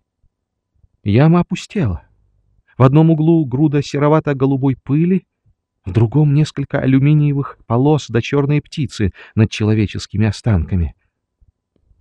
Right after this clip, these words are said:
Медленно пролез я сквозь красную поросль и встал на кучу щебня.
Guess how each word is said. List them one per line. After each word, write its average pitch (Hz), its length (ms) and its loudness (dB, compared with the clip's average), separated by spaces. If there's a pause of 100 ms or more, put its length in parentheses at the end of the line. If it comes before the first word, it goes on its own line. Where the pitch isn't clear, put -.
(440)
Медленно 95 840 2
пролез 92 720 -2
я 85 140 -4
сквозь - 320 -6
красную 87 460 -2
поросль 113 600 0 (540)
и 92 120 0
встал 120 600 0
на 104 160 0
кучу - 540 -8
щебня. 80 920 -6